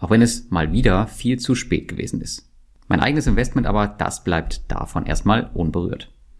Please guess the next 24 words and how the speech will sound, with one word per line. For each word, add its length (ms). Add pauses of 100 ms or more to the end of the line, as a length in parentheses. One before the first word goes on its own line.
(280)
Und 80
das 140
wäre 240
eine 400
News 580
ohne 300
neue 280
Nachrichten 500
der 80
Plattform 600
Estate 400
Guru, 320
denn 240
die 340
drehten 460
in 140
der 80
letzten 180
Woche 200
gleich 280
zweimal 720 (280)
an 260
der 400
Preisschraube. 720